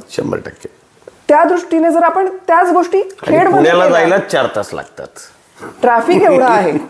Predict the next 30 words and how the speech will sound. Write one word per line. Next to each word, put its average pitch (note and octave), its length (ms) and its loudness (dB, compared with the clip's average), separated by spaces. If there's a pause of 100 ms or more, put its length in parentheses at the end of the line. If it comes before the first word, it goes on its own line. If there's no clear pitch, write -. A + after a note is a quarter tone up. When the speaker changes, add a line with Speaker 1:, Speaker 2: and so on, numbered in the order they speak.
(120)
Speaker 1:
<laughs> - 480 -14
Speaker 2:
तर C4 60 2
त्या D#4 220 0
ट्रॅफिकमध्ये D#4+ 840 2
जाण्यासाठी C#4+ 560 2
तेवढा B3+ 480 2
Speaker 1:
तेवढा D4+ 80 4
Speaker 2:
वेळ C4+ 80 6
Speaker 1:
एक D4+ 160 6
Speaker 2:
वाया C4+ 200 4
घाल-, D4 180 2
Speaker 1:
कार्यक्रम C4 320 0
Speaker 2:
हो, D4 120 2
Speaker 1:
होतो. D#4+ 160 4 (100)
Speaker 2:
एक B3 200 -2
कार्यक्रम A#3+ 420 0
होतो. F#3+ 340 -6 (480)
आपल्याकडे D#4+ 800 2
Speaker 1:
<laughs> G#3 100 -6
Speaker 2:
टॅलेंट C#4+ 420 2 (100)
खूप D#4+ 260 0
आहे, A#3 360 0 (200)
Speaker 1:
शंभर. - 220 -2
Speaker 2:
पण B3+ 120 -4
त्याला C4 200 4
वाव B3+ 380 4
देण्यासाठी C#4+ 500 0
आपल्याला C4+ 300 0
जागा A3 420 2
हवी A#3 400 -2